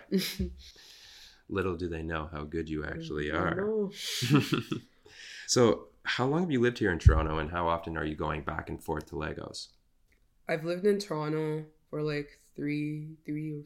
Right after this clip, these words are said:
Speaker 2: four years now. Actually, when I said I went to high school, I went to high school in Hamilton, which is, like, an hour away from Toronto. So I've lived in Toronto for, like, three years now. For the first, like,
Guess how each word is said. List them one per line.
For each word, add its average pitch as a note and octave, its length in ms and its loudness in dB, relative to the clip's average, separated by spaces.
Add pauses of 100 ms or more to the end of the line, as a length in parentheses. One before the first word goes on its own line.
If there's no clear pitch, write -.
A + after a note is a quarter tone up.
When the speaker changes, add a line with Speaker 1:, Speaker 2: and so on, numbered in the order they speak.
Speaker 2:
four D3 160 -6
years D3 360 -8
now. A3 200 -6
Actually, G3+ 540 -2 (280)
when D#3 120 0
I E3+ 80 4
said E3+ 240 2 (380)
I D3 80 -2
went D3 180 0
to C#3+ 100 -4
high C#3+ 200 -4
school, E3 500 -6
I D#3 80 -2
went D#3+ 200 2
to F#3 80 -2
high E3 100 2
school D#3+ 220 -2
in D#3 60 0
Hamilton, E3 800 -4
which D3 220 -8
is, C3+ 100 -8
like, B2+ 340 -8
an C#3+ 140 -4
hour C3+ 260 -8
away C#3 220 -8
from C#3+ 180 -10
Toronto. C#3+ 420 -10 (360)
So E3+ 140 2
I've D#3 120 2
lived E3 220 2
in F3+ 140 4
Toronto D#3 400 0
for, D3+ 160 -4
like, C#3+ 420 -4
three D#3 260 0
years D3 400 -2
now. C4 260 -4 (360)
For E3 160 -2
the E3 100 0
first, D#3+ 300 0
like, E3+ 260 -2